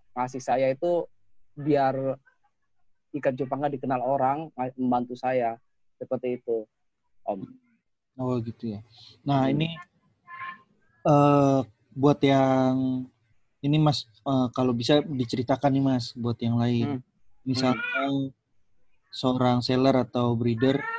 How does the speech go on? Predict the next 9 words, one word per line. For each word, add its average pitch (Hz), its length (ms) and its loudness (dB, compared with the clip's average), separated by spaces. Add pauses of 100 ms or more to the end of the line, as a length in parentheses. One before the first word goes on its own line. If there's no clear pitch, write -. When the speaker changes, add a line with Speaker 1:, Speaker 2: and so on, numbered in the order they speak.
(440)
Speaker 1:
Hmm. 135 160 2
Speaker 2:
udah 135 320 4 (840)
usaha 147 300 6
keras 170 320 4
lah 165 200 10
dia 139 440 4
untuk 135 340 2
branding. 135 560 6
Speaker 1:
<coughs> - 380 2